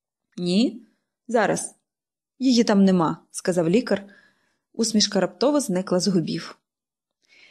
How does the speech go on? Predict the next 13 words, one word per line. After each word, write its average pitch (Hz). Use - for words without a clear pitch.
Поліанна 370
помітила, 254
що -
Джон 285
Пендлтон 226
дуже 233
нервував, 196
чекаючи 175
на 160
неї. -
«Поліанно», 170
почав 170
він, 165